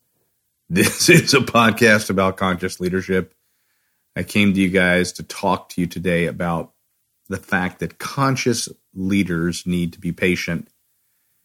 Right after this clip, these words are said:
And I have probably stopped and started this recording four times now because one of my dogs keeps barking, which really needs to be okay in this process.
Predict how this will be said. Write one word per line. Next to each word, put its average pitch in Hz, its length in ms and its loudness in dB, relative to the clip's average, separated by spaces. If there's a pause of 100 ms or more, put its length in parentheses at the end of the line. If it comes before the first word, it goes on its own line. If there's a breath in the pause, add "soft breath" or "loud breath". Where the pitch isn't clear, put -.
(320)
And 87 800 -2
I 92 140 -2
have 87 260 -6
probably 85 600 -2
stopped - 580 -2
and 85 140 -4
started 87 360 -2
this 82 220 -6
recording 85 500 -6 (360)
four 92 160 0
times 101 420 0
now 82 220 -4
because 85 440 -4 (600)
one 110 160 2
of 117 80 4
my 87 140 2
dogs 78 640 -6 (960)
keeps - 240 -2
barking, 82 600 0 (840)
which - 300 -8
really 190 240 6
needs 98 240 4
to - 40 -12
be 76 140 -2
okay 78 380 -2
in 71 80 -6
this 80 100 -14
process. 78 720 -10